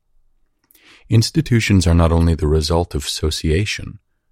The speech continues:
to use Georg Simmel's term for the process of social interaction, they also make possible additional and more complex types of sociation. Institutions generate reasonable expectations about the behavior of others,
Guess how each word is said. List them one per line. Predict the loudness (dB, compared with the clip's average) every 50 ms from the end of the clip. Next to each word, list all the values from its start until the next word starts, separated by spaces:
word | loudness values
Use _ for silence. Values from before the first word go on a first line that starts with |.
| _ _ _ _ -4
to | -2 0
use | 2 2 2 2 2 0 -2 -4 -4 -2
Georg | 0 0 2 0 0 -2 -4 -6
Simmel's | -4 -2 0 0 0 -2 -4 -8
term | -10 -6 -4 -2 -2 -2 -2
for | -4 -6 -6
the | -6 -6
process | -6 -6 -4 -4 -4 -4 -4 -6 -8 -8 -6 -8
of | -10 -10
social | -6 -6 -4 -4 -4 -4 -4 -4
interaction, | -4 -4 -4 -4 -4 -4 -4 -6 -8 -12 -12 -12 -16 -18 _ _ _ _ _ _ _ _ _ _ _ _ _ _ _ 0
they | 2 4 4
also | 4 4 2 0 -2 -4 -4 -2
make | -2 -2 -2 -4 -4
possible | -4 -4 -4 -4 -4 -4 -4 -4 -4 -4
additional | -6 -8 -6 -4 -4 -4 -4 -4 -4 -2 -2 -2 -4 -4 -8 _ _ _ _ _ -2
and | 0 0 2
more | 2 2 2 0 -2
complex | -2 -2 -2 -2 -2 -4 -6 -6 -8 -8 -8 -10 -12
types | -8 -4 -4 -4 -4 -6 -10 -12 -10
of | -10 -12 -10
sociation. | -4 -2 -2 -2 -2 -4 -4 -4 -4 -4 -6 -8 -12 -12 -14 -16 _ _ _ _ _ _ _ _ _ _ _ _ _ _ _ _ _ _ _ _ _ _ _ _ _ _ _ _ _ _ 0
Institutions | 0 2 2 0 -2 -6 -6 -4 -2 -2 -2 0 0 0 0 0 0
generate | -2 -2 0 0 2 2 2 0 0 -2 -4 -6
reasonable | -6 -4 -2 -2 -2 0 0 0 0 0 -2 -2 -4 -4
expectations | -6 -8 -8 -10 -8 -8 -8 -8 -6 -6 -4 -4 -4 -4 -6 -6 -6 -6 -4 -4
about | -4 -4 -4 -4 -6
the | -6
behavior | -8 -8 -8 -4 -4 -4 -4 -4 -6 -6 -4
of | -4 -4 -4
others, | -6 -6 -8 -16 -16 -14 -14 -14